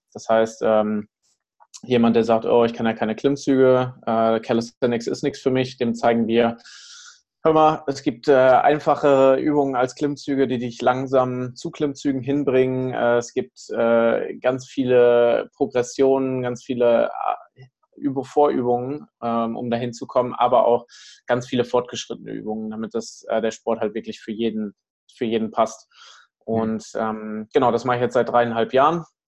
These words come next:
Speaker 1: Und wir sind jetzt ein Team aus fünf Leuten. Ähm, wir arbeiten hier zu dritt aus Münster,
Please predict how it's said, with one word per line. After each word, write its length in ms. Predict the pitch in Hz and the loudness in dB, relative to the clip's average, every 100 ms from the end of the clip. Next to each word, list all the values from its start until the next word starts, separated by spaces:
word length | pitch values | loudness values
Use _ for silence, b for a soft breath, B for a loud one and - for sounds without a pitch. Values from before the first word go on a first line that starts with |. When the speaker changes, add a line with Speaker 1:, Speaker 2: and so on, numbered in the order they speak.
| _ _ _ _ - - | _ _ _ _ -20 -8
Speaker 1:
Und 220 | 131 117 | -6 -4
wir 60 | 117 | -2
sind 100 | 120 | -2
jetzt 180 | 117 127 | -2 -4
ein 80 | |
Team 220 | 117 139 123 | -6 -2 -2
aus 160 | 117 | -2
fünf 200 | 127 117 | -4 0
Leuten. 480 | 143 170 156 147 139 B B B B - | 4 4 2 -4 -6 B B B B -8
Ähm, 840 | 117 117 117 120 117 117 113 - _ _ _ _ | -4 -2 -2 -2 -4 -6 -8 -14 _ _ _ _
wir 240 | - - 98 | -8 -2 2
arbeiten 260 | 123 113 | 2 0
hier 120 | 120 - | -4 -6
zu 120 | 131 | -4
dritt 400 | 123 127 - - _ | 0 -2 -4 -20 _
aus 220 | - 117 - | -8 -6 -2
Münster, 720 | 156 160 - 139 135 135 | -2 -2 4 6 6 6